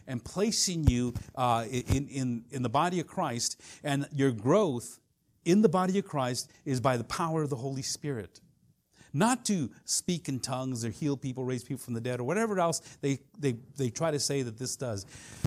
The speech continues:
The power of the Holy Spirit gives you the power to renounce ungodliness, worldly passions. It gives you the power to live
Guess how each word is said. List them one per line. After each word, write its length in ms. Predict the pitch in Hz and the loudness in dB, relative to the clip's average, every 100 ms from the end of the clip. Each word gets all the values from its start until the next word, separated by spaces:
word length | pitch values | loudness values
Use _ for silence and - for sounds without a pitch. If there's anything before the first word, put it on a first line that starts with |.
| - - | -6 -8
The 60 | |
power 300 | - - 247 | -4 2 4
of 60 | 202 | 4
the 60 | |
Holy 220 | 175 190 175 | 4 2 2
Spirit 440 | - 180 143 110 | 0 0 0 -2
gives 360 | 165 254 208 220 | 0 0 2 4
you 80 | |
the 100 | 180 | 4
power 600 | 139 - 196 147 127 127 - - - | 2 -2 0 0 0 -2 -6 -10 -2
to 160 | 165 | 0
renounce 600 | 135 139 156 185 147 120 - | 4 2 2 2 2 0 -2
ungodliness, 840 | 175 170 160 175 147 131 101 95 113 | 0 0 -2 -6 -6 -6 -6 -4 -4
worldly 420 | 117 180 170 160 | -2 -2 -2 -6
passions. 720 | 139 160 160 - 90 - - _ _ _ _ _ - | -8 -10 -10 -12 -14 -14 -16 _ _ _ _ _ -8
It 180 | 127 107 | -6 -2
gives 280 | 147 233 226 | 0 2 2
you 60 | |
the 120 | 220 226 | 0 0
power 560 | - 190 175 98 80 _ _ _ _ _ _ _ _ _ - | -4 -4 -4 -4 -10 _ _ _ _ _ _ _ _ _ -2
to 120 | 147 | 0
live 540 | 131 170 214 143 117 | 2 4 4 4 2